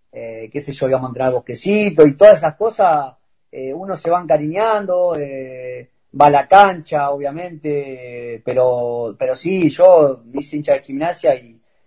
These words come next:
y cada vez que, que, que hay un partido, si, y si puedo lo veo, eh, si no estoy atento, leo los comentarios, las noticias, y, y estoy muy ligado porque también la, la familia de mi mujer son todos hinchas de Gimnasia y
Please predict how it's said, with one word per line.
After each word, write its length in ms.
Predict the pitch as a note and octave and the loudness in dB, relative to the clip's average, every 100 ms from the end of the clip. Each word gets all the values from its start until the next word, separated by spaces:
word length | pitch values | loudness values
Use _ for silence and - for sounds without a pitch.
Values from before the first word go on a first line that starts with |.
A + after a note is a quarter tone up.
| _ - | _ -16
y 120 | C3 | 0
cada 240 | D#3 D3+ | 8 8
vez 120 | D#3 D3+ | 8 6
que, 200 | C#3+ C3+ | 0 -2
que, 200 | C3 B2+ | -6 0
que 140 | C#3 | 4
hay 100 | D3 | 4
un 120 | D3 | 4
partido, 440 | C#3+ C3 D3+ E3 D#3 | 2 0 -2 -4 -4
si, 160 | - - | -8 -14
y 160 | C3 | -14
si 200 | - C3+ | -12 -10
puedo 280 | C3 D3+ D3+ | 4 8 8
lo 120 | C3+ | 8
veo, 580 | C#3 F#3 F#3+ F#3 F3+ E3 | 6 6 6 6 4 2
eh, 160 | C#3 B2 | -4 -12
si 160 | - | -18
no 220 | C3+ D3+ D3 | -8 -6 -6
estoy 180 | - C#3+ | -4 -4
atento, 840 | C3+ E3+ F3+ D#3 E3 D#3+ D#3+ D3+ | -4 -8 -10 -6 -4 -2 -2 -4
leo 220 | C#3+ C#3 | -6 -8
los 140 | C3 - | -8 -12
comentarios, 760 | C3 C3 D#3 E3 D#3+ D3+ C#3+ | -18 -6 2 4 6 2 -2
las 160 | C3 B2 | -4 -8
noticias, 920 | B2 - D#3 D#3 - D3 C#3 C3+ _ _ _ _ _ _ - | -16 -16 -14 -14 -2 0 0 -2 _ _ _ _ _ _ -20
y, 420 | B2 A#2 B2 C3 | -18 -16 -6 2
y 40 | C3+ | 4
estoy 220 | - A3 | 6 6
muy 140 | G#3+ | 6
ligado 480 | F3+ F3 A#3 A#3+ E3 | 4 6 8 8 4
porque 220 | D3 C#3 | -2 -10
también 420 | C3 C3 E3+ G3 D3+ | -10 -10 -10 -10 -6
la, 200 | C3 - C3 B2+ - | -6 -8 -20 -20 -10
la 140 | B2 | -8
familia 380 | B2+ C3 E3+ D#3+ | -8 -8 0 0
de 60 | |
mi 100 | C#3 | 0
mujer 280 | C3+ C3 F3+ | -6 -6 -6
son 180 | D#3 D3 | -6 -8
todos 140 | D3 D3+ | -6 -6
hinchas 200 | D3 C3+ | -8 -16
de 60 | |
Gimnasia 500 | C3+ D3 G3+ G3+ D#3 | -12 -4 -4 0 0
y 280 | C3 A#2 | 0 -8